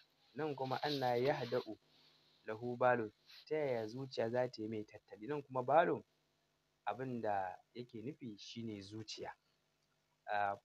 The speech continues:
Maulana Professor Ibrahim Makari idan kana bibiyan littattafansa, za ka gane mutum ne wanda ya yi zurfi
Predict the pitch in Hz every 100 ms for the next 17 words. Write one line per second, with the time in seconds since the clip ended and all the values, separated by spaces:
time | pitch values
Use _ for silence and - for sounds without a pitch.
0 | 113 117 151 165 143 143 156 127 131 139
1 | 135 131 139 120 143 165 147 120 110 107
2 | 127 123 107 101 - _ _ 98 - -
3 | 107 - 135 143 131 123 120 - _ _
4 | _ _ _ 117 131 143 120 135 131 117
5 | 107 - 131 120 120 123 120 113 110 107
6 | 104 - _ _ - - 135 143 - 151